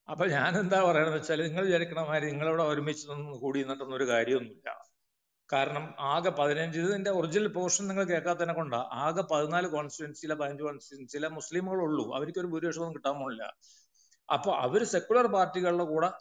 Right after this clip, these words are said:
ചേർന്ന് നിന്നാൽ, അപ്പൊ അപ്പുറത്ത് ഭാരതീയ ജനതാ പാർട്ടിയാണ്, അവർക്ക് ഒരു സീറ്റ് പോലും കൊടുക്കുന്നില്ല, ഒരു എം എൽ എ ഇല്ല, എം പി ഇല്ല, മന്ത്രി ഇല്ല. അപ്പൊ ഞാനൊരു, ഒരു, ഒരു analysis നടത്തിയിട്ട് പറയുന്നത്, നിങ്ങൾക്ക്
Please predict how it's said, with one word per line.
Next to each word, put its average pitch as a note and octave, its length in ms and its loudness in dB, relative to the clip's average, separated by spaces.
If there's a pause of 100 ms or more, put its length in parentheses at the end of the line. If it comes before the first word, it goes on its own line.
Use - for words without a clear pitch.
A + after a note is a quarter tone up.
(140)
ചേർന്ന് C#3 400 -2
നിന്നാൽ, G#2 260 -6
അപ്പൊ - 320 -6
അപ്പുറത്ത് E3 340 -2
ഭാരതീയ D#3+ 440 2
ജനതാ E3+ 160 2
പാർട്ടിയാണ്, D#3+ 420 -2
അവർക്ക് D3 240 -6
ഒരു D3+ 120 0
സീറ്റ് D#3 240 -4
പോലും D#3+ 220 -2
കൊടുക്കുന്നില്ല, D3+ 440 -6
ഒരു D3 100 0
എം C3 160 -2
എൽ D3+ 140 0
എ D#3+ 40 4
ഇല്ല, D3+ 200 -2
എം C3 320 -2
പി D#3+ 40 -4
ഇല്ല, D3+ 220 -2
മന്ത്രി D3+ 420 -4
ഇല്ല. D#3 280 0 (800)
അപ്പൊ A3 480 -2
ഞാനൊരു, A3 340 2
ഒരു, A3+ 680 0
ഒരു G#3 80 0
analysis A3 520 2
നടത്തിയിട്ട് G3+ 340 0
പറയുന്നത്, D#3+ 420 -2
നിങ്ങൾക്ക് F3 460 -2